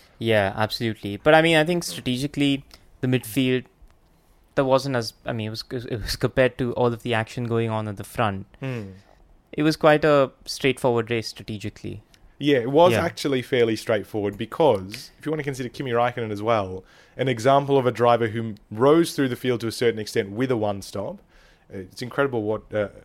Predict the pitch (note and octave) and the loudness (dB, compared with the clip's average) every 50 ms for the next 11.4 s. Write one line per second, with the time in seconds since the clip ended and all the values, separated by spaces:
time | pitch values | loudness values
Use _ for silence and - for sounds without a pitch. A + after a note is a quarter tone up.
0 | - - - - A2 B2 B2 A2 G#2+ A2+ G#2+ - - B2 A#2+ A2+ A2 G#2 G2 - | -20 -20 -18 -12 -4 -4 -2 -2 -2 -4 -6 -2 -2 -2 -2 0 -4 -6 -6 -8
1 | - - A2 G#2+ A#2+ A#2+ G2 G2+ G2 - - B2+ - B2 B2 A#2 A#2 D3 B2+ A#2 | -10 -8 -6 -6 -6 -6 -6 -6 -8 -6 -6 -4 -4 0 0 2 2 2 2 2
2 | C#3 B2+ A#2+ A#2+ A#2 A2+ A2 A2+ A2+ A#2+ A2+ A2+ A2+ B2+ B2+ A2+ A#2 A#2 A2+ A2+ | 0 0 0 0 0 -2 -2 -2 -6 -6 -6 -4 -2 -2 -2 -2 -2 -6 -4 -4
3 | G#2 G2 F#2+ F#2+ F#2+ B2 - - - - - - - - _ - A#2 B2 B2 B2 | -4 -4 -4 -8 -10 -14 -18 -20 -20 -20 -20 -20 -20 -18 _ 2 4 4 6 6
4 | B2 B2 A#2+ A#2 - - C#3+ D#3+ E3+ E3+ - - E3+ E3 D3+ - - C#3+ C#3 C#3+ | 6 4 4 2 0 2 4 4 4 4 2 0 0 2 2 2 4 6 6 6
5 | D3 C#3 C3+ C3+ C3 B2+ A#2+ C3 B2 B2 B2 B2+ C3 C3 C3 B2 A#2 B2 A#2+ A#2 | 6 6 6 4 4 2 2 -4 -4 -2 0 0 0 0 -2 -4 -2 -2 0 0
6 | A#2 B2 D3 C#3 B2 G#2+ F#2+ - C3+ C3+ B2 A#2+ A#2 A#2+ B2+ C3+ C3+ - - - | 2 0 0 -2 -4 -8 -2 0 0 0 2 2 2 2 2 0 -4 -8 -10 -8
7 | A#2 G#2+ G#2 G#2 - C3 A#2+ A#2 G#2+ A#2 B2+ B2+ A2+ A2+ A2 A2 A#2+ B2+ C3 A#2+ | -8 -8 -8 -6 -10 -8 -8 -6 -2 -2 -2 0 0 -2 0 0 0 0 0 -2
8 | A2+ G#2+ - - - G#2+ G2 A2+ A2+ A2+ A2 A2 A2 B2+ A#2+ G#2+ A2+ - - A#2+ | -4 -4 -6 -8 -14 -8 -4 -2 0 0 0 2 2 2 2 2 -2 -10 -10 -6
9 | A2 A#2+ - - - A2 G2+ F2 G#2+ G2+ - - G#2 G#2+ G#2 G2 G2 G#2 G2+ G2 | -6 -6 -6 -8 -10 -14 -14 -12 -14 -14 -14 -12 -10 -10 -10 -8 -10 -10 -10 -10
10 | F#2 G2+ - G#2+ G2 F#2+ - - G#2 G2+ G2+ G2+ G2 G2 G2+ G2+ G#2 G2+ G#2 G#2 | -10 -12 -12 -12 -14 -14 -14 -10 -8 -8 -8 -8 -10 -10 -10 -8 -8 -8 -8 -10
11 | G2+ - - - - - D3+ - | -12 -14 -14 -12 -2 -2 -2 -2